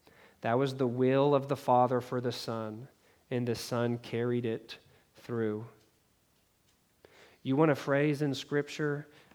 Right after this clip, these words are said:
to, to plant your faith on that will deeply encourage you? Use this phrase, "once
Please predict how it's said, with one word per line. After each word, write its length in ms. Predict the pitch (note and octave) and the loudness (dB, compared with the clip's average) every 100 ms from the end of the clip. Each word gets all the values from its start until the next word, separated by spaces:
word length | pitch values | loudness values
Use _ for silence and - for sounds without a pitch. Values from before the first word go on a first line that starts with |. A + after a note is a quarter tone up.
| _ | _
to, 220 | C3+ A2+ | -2 -2
to 180 | - A#2+ | -4 -8
plant 640 | - - - C#3 D3+ D#3 - | -8 -12 -8 -2 -2 -4 -4
your 360 | C#3 C3+ C3+ - - - _ _ | -2 -2 -2 -10 -20 -20 _ _
faith 760 | - - D3+ C#3 D3+ - - - _ | -14 -6 0 0 0 -4 -10 -14 _
on 540 | - C3 C#3+ D3+ D#3 D#3 - - _ | 0 2 2 0 -2 -4 -12 -20 _
that 160 | A#2+ B2 | -6 -4
will 280 | B2+ A#2 A#2 | -4 -4 -8
deeply 460 | - F3 F#3+ F#3+ F#3 | -6 -6 -4 0 0
encourage 600 | C#3+ - - C#3 D3 D3 | 0 -4 -6 -4 -4 -4
you? 320 | D#3+ E3 E3 D#3+ _ _ _ _ _ _ _ _ _ _ _ _ | -6 -6 -6 -12 _ _ _ _ _ _ _ _ _ _ _ _
Use 360 | C#3 E3+ G3 C3+ | -2 2 2 2
this 220 | E3 D#3+ | 0 0
phrase, 540 | - B2 G#2 G#2 - - - | -4 -6 -6 -10 -18 -18 -6
"once 600 | B2+ D3 F3 F3 - | 0 4 2 0 -10